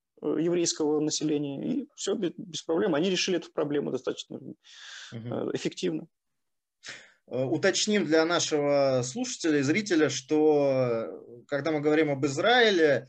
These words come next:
Speaker 2: э, мы все-таки говорим скорее о, э, государстве европе-, и относящемся к европейской цивилизации. То есть, э, основ-, основное население Израиля — это выходцы из Европы.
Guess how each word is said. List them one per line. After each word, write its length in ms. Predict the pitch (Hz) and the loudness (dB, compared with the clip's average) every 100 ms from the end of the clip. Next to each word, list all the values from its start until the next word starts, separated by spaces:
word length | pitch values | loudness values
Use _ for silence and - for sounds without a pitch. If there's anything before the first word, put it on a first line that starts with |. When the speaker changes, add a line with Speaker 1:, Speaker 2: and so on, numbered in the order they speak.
| _ _ | _ _
Speaker 2:
э, 320 | 113 117 117 123 | -10 -6 -6 -2
мы 120 | 156 | -2
все-таки 360 | 185 165 170 | -2 -2 -2
говорим 480 | 151 151 165 175 156 | 2 4 4 4 0
скорее 600 | 131 - 147 165 160 151 135 | -2 0 0 2 4 2 2
о, 500 | 156 160 165 151 131 131 _ | -2 0 4 4 2 -2 _
э, 260 | 117 127 127 | -8 -6 -4
государстве 600 | 117 131 143 170 131 151 | -4 -6 2 2 2 -4
европе-, 1000 | 147 143 143 143 151 160 170 - 214 175 | -10 -10 -12 -2 2 4 2 0 0 2
и 40 | 160 | 2
относящемся 560 | 147 143 185 - 143 | 0 -2 -4 -2 -4
к 40 | 127 | -4
европейской 560 | 143 151 151 160 - | 0 2 4 2 2
цивилизации. 1000 | 135 147 151 165 160 147 131 - 90 82 - | -6 0 2 2 4 2 2 -8 -12 -14 -12
То 60 | 98 | -10
есть, 340 | 92 - - | -10 -14 -8
э, 400 | 110 107 104 104 104 | -4 -4 -4 -8 -8
основ-, 280 | 117 143 143 | -6 -4 -4
основное 340 | 139 156 170 | -2 -2 0
население 400 | 147 131 160 151 147 | 0 0 0 0 0
Израиля — 360 | 165 208 160 | 4 4 6
это 140 | 147 151 | 4 2
выходцы 300 | 156 - 139 | -2 -2 -4
из 100 | 127 | 2
Европы. 480 | 156 165 131 - | 2 4 2 -2